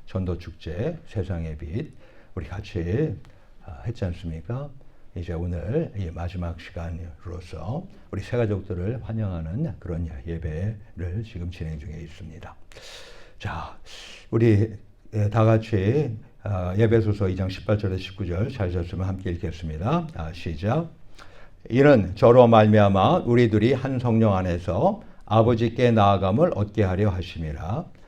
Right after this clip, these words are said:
그러므로 이제부터 너희가 외인도 아니요 손도 아니요 오직 성도들과 동일한 시민이요 하나님의 권속이라." 아멘. 하나님의 권속이라.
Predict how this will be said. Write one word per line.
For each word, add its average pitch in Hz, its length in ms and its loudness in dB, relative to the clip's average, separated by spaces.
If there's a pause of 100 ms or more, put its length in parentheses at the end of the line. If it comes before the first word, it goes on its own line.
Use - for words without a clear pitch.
(340)
그러므로 147 440 10
이제부터 123 540 4
너희가 113 720 6 (300)
외인도 117 500 6
아니요 104 440 4
손도 123 460 2
아니요 92 540 0 (220)
오직 101 360 2
성도들과 123 840 4
동일한 104 420 2
시민이요 104 800 0 (220)
하나님의 113 920 2
권속이라." 85 1400 -2 (540)
아멘. 90 1600 -2 (800)
하나님의 143 760 -2
권속이라. 85 760 -8